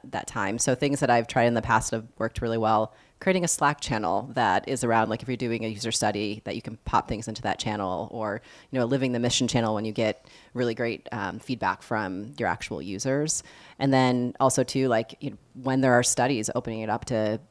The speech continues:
you know, the broader product team, product development team, and giving them the opportunities to actually go to those, those sessions. So I think it's trying different ways that are maybe,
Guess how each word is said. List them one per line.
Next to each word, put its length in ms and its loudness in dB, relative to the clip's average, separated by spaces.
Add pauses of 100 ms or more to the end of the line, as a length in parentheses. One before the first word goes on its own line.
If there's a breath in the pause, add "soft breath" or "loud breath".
you 80 -8
know, 120 -4
the 200 -10
broader 500 0
product 380 -2
team, 540 -8
product 220 -4
development 360 -2
team, 440 -8 (100)
and 160 -8
giving 200 -6
them 120 -6
the 80 -4
opportunities 380 -8
to 80 -8
actually 480 -6 (100)
go 160 2
to 80 -2
those, 380 -4
those 180 -4
sessions. 480 -4
So 400 -2
I 60 -6
think 160 0
it's 160 0
trying 340 0
different 320 -4
ways 420 2
that 140 4
are 220 4 (480 loud breath)
maybe, 320 2